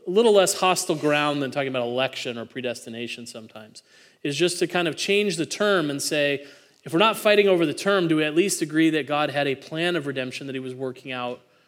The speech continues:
from before the foundation of the world? Certainly, that does seem to be what passages like Ephesians one teach. Now, how does,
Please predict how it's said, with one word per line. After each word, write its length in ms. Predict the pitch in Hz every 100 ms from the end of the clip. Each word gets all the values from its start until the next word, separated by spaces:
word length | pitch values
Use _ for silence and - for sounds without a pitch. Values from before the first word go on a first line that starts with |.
| _ _
from 200 | - 143
before 300 | 135 - 139
the 80 | 127
foundation 560 | 123 123 120 120 - 123
of 60 | 117
the 40 |
world? 300 | 139 113 110
Certainly, 760 | - 165 170 147 135 131 127 - _ _ _
that 220 | - 139 123
does 280 | 160 165
seem 200 | - 147
to 60 | 135
be 180 | 131 131
what 260 | 123 123
passages 520 | 123 131 - 127 120 123
like 140 | 117
Ephesians 420 | 123 127 120 123
one 180 | 117 117
teach. 340 | - 127 123
Now, 140 | 135 123
how 240 | 135 135
does, 320 | 135 117 -